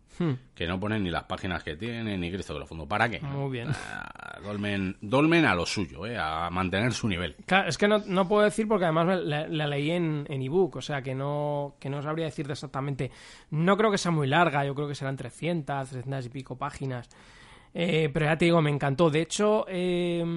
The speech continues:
Speaker 1: primero lo que hace, antes de, de que suceda todo, lo que hace es irte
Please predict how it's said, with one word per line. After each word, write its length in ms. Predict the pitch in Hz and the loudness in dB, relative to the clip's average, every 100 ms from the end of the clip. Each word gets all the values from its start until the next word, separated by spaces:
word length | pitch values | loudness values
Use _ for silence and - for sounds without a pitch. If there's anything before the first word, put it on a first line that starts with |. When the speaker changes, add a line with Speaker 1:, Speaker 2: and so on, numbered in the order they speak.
| 160 165 _ _ - - - | -4 -8 _ _ -20 -20 -4
Speaker 1:
primero 340 | 165 156 190 | 0 2 6
lo 120 | 226 214 | 6 6
que 140 | 196 | 2
hace, 400 | 233 - 202 277 339 | -2 -2 -4 -4 -4
antes 320 | 165 170 156 | -2 -2 -2
de, 380 | 151 143 135 131 | 0 0 -2 -4
de 280 | 117 131 127 | -6 -8 -8
que 160 | 127 | -10
suceda 460 | 120 123 151 160 147 | -8 -8 -4 -6 -2
todo, 380 | 170 165 175 - _ - - - | -2 -2 -4 -8 _ -20 -20 -10
lo 180 | 147 147 | -6 -2
que 100 | 151 | -2
hace 220 | 180 208 | -2 -4
es 120 | 196 | -2
irte 520 | 220 208 - 220 226 | -4 -6 -2 -2 -2